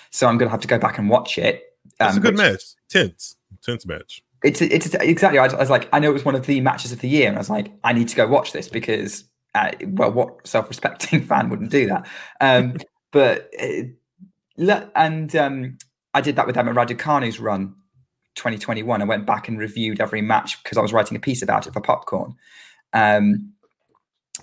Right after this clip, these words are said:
Speaker 1: let's talk about Sabalenka 'cause we've mentioned her a few times.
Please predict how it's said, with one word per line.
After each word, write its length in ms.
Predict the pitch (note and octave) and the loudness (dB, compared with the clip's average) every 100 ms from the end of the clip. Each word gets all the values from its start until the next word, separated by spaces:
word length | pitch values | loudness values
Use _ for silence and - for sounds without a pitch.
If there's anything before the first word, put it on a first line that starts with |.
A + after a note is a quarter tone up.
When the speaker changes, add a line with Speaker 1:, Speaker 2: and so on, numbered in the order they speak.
| - | 4
Speaker 1:
let's 380 | G3+ A#3 - - | 6 4 0 -6
talk 360 | - G3 F3+ | 4 4 4
about 360 | - - G#2 G#2 | 0 2 2 0
Sabalenka 600 | - A#2 A#2 A2 G#2 - | -4 -4 -2 -4 -6 -12
'cause 140 | - | -16
we've 100 | G#2 | -10
mentioned 360 | A2+ A#2 A#2+ G#2 | -6 -6 -6 -6
her 120 | G2+ | -4
a 60 | G2 | -4
few 200 | G#2 G2+ | -6 -8
times. 520 | G#2 F#2 F2+ F2+ | -6 -6 -8 -14